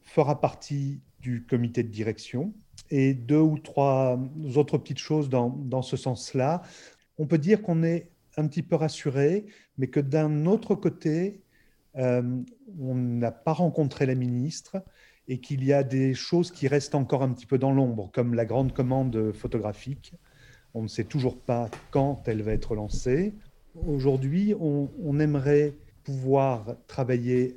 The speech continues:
avec la Direction générale de la création artistique, le cnl et le cnap, de manière à peut-être remettre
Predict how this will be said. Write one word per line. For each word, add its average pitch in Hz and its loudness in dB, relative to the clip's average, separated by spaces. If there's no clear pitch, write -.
avec 123 0
la 117 0
Direction 117 -4
générale 120 -2
de 120 0
la 113 0
création 117 -4
artistique, - -6
le 127 2
cnl 135 0
et 147 4
le 135 4
cnap, 131 -2
de 135 2
manière 151 2
à 139 -2
peut-être 170 2
remettre 143 2